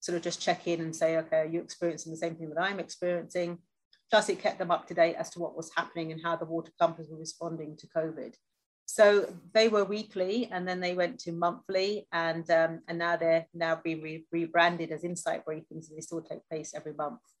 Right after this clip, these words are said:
Maybe not with four speakers per month, but all the recordings are available on the, on the, on the British Water website for the members. So they've been really well received. As we've kind of gone back to sort of more face-to-face meetings and events, we don't get as many people participating, but that's absolutely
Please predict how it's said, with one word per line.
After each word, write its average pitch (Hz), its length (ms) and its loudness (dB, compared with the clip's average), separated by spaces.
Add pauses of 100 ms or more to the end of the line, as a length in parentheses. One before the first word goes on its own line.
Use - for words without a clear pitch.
(340)
Maybe 180 220 2
not 175 160 0
with 165 100 -8
four 165 240 -2
speakers 160 480 -8
per 160 120 -6
month, 156 300 -6 (100)
but 165 240 8 (400)
all 226 180 6
the 220 80 6
recordings 190 540 2
are 165 100 10
available 165 420 0
on 151 140 0
the, 156 220 -6
on 151 80 -10
the, 151 200 -16
on 156 120 -12
the 156 40 -10
British - 300 -16
Water 151 240 -16
website 156 420 -4
for - 60 -20
the 156 80 -10
members. 156 340 -6
So 175 200 2 (360)
they've 208 140 4
been 208 160 2
really 226 240 6
well 202 220 8
received. 196 480 -4
As 202 160 2
we've 208 160 -4
kind 196 180 0
of 180 140 -4
gone 180 180 0
back 180 360 2
to 175 180 -2
sort 170 180 -8
of 170 80 -2 (320)
more 175 240 -2
face-to-face 170 800 0 (360)
meetings 180 440 -6
and 160 80 -6
events, 165 480 4
we 175 80 -8
don't 165 200 -2
get 165 140 -4
as 160 140 -6
many 165 160 -4
people 165 240 -14
participating, 160 720 -10
but 165 80 -16
that's 180 180 2
absolutely 165 400 -4